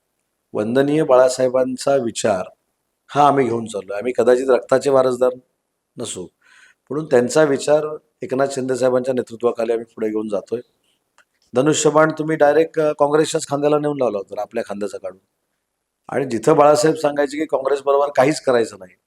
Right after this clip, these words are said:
तिथं तुम्ही काँग्रेसच्या मांडीला मांडी लावून बसले होते, मांडीला मांडीवरच बसले होते. आणि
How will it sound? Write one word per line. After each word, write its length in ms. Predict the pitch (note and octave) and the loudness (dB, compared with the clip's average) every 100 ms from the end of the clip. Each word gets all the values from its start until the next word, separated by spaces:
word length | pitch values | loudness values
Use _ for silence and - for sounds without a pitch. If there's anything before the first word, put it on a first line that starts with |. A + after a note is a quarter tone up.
| _ _ _ - | _ _ _ -10
तिथं 220 | B2+ D3 | -4 -2
तुम्ही 180 | D3 D#3 | -2 2
काँग्रेसच्या 480 | C3+ C3+ D3+ C#3+ D3+ | 2 4 4 4 0
मांडीला 340 | D3 D3+ D#3 | -2 0 -2
मांडी 220 | D#3 D3 | -2 -4
लावून 200 | C#3+ C#3 | -4 -4
बसले 240 | B2 - A#2 | -6 -6 -4
होते, 100 | A#2 | 0
मांडीला 300 | B2+ D3+ E3+ | 0 2 2
मांडीवरच 440 | C3 C3 F3 F#3+ | 2 2 4 4
बसले 260 | D3+ B2 G2+ | 0 -6 -10
होते. 160 | F#2+ _ _ _ _ _ _ _ _ _ _ - | -20 _ _ _ _ _ _ _ _ _ _ -10
आणि 420 | A2 D3+ G3 | -2 2 2